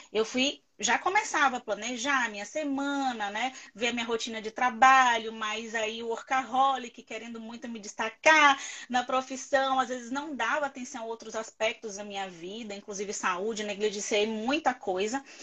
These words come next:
E lógico, depois a conta veio. E aí, finalmente, quando eu decidi empreender há cerca de quatro anos, eu fui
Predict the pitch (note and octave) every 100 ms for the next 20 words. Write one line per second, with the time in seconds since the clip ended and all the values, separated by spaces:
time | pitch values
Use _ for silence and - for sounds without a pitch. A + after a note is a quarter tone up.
0 | - - B3 F#3+ F#3+ G#3 G3+ G#3 G#3+ -
1 | G#3+ B3 C#4 A3+ F#3+ E3+ _ - - -
2 | - - E4+ G#4 F4+ G4 _ _ _ _
3 | - C4 C#4+ C#4 B3 D4+ - C4 A3+ A3
4 | - C4 G3 A#3+ D#4+ E4+ A#3+ A#3 G#3 F#3
5 | G#3 A3+ - A3 A3 G#3 - A3+ C#4 C#4+
6 | G#3 F#3+ G#3 - - A3 C4 D4